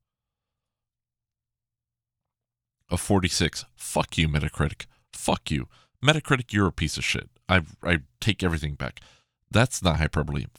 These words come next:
Fuck you, Metascore. Garbage ass fucking score. Anyway, Spaceballs, in my opinion, is better than Return of the Jedi, but Spaceballs takes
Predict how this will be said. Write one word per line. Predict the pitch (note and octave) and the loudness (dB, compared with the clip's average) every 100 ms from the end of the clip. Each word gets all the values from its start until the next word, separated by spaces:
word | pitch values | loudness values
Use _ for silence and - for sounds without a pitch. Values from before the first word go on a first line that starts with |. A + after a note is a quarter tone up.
| _ - | _ -2
Fuck | A2 - - | -2 -2 -4
you, | D2+ | 0
Metascore. | D2 D#2 - D#2 D2+ C#2+ _ _ _ _ _ _ _ _ - | 0 0 -4 -4 -6 -8 _ _ _ _ _ _ _ _ 0
Garbage | F2 D#2+ D2 C#2+ | 2 4 0 -2
ass | D2 C#2+ - - | -2 -4 -8 -10
fucking | - D2+ - | -4 -4 -4
score. | - - D2 D2 _ _ _ _ _ | -10 -4 -4 -6 _ _ _ _ _
Anyway, | - F2+ C2+ - _ _ _ _ _ _ _ _ - | -2 0 -2 -8 _ _ _ _ _ _ _ _ -10
Spaceballs, | - D#3+ D3+ C#3+ B2+ A2+ | 0 2 2 2 2 2
in | |
my | F2 E2 | 2 0
opinion, | D#2+ D#2 D2 | 0 -2 -2
is | D2 - | -2 -2
better | D#2 D2+ D2+ | 0 0 0
than | C#2+ D2+ C#2+ - - | 0 -2 -2 -10 -6
Return | D2+ - D#2+ D2 | -4 -2 -2 -4
of | |
the | C#2 | -6
Jedi, | C#2+ D#2+ D#2 D#2 - | -2 0 2 0 -2
but | C2 | -6
Spaceballs | - - G#2 - F2+ E2+ - | -4 0 0 0 0 0 -4
takes | - F#2+ - | -4 -4 -4